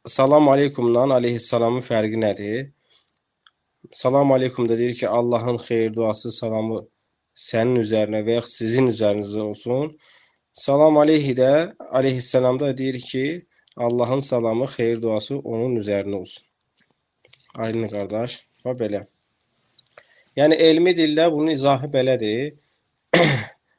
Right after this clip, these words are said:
Amma belə, e, avam insanların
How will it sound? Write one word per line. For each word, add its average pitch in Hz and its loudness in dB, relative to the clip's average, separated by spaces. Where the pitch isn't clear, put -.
Amma 160 6
belə, 139 4
e, 117 0
avam 139 2
insanların 127 0